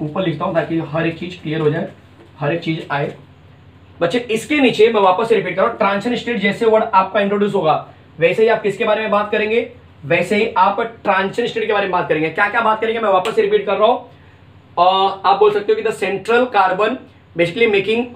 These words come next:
five bond, तो उसको मतलब होता है penta coordinate bond बनाता है। क्या बनाता है? Penta coordinate bond। तो आप बोलेंगे कि भाई in a transition state the carbon basically making five bond, that is penta coordinate bond। चलेगा? Point number second आप बोलेंगे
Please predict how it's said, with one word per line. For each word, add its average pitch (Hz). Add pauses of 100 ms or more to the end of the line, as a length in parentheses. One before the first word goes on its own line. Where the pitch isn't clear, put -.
(120)
five 196
bond, -
तो 208
उसको 208
मतलब 208
होता 233
है -
penta 190
coordinate 185
bond 175
बनाता 147
है। 143
क्या 185
बनाता 208
है? 233
Penta 185
coordinate 170
bond। 156
तो 190
आप 196
बोलेंगे 208
कि 196
भाई 202 (440)
in 262
a 277
transition 220
state 247 (280)
the 196
carbon 208 (140)
basically 196 (240)
making 220 (440)
five 262
bond, 214
that 208
is -
penta 208
coordinate 214
bond। 156
चलेगा? 247 (400)
Point 247
number 247
second 233
आप 208
बोलेंगे 196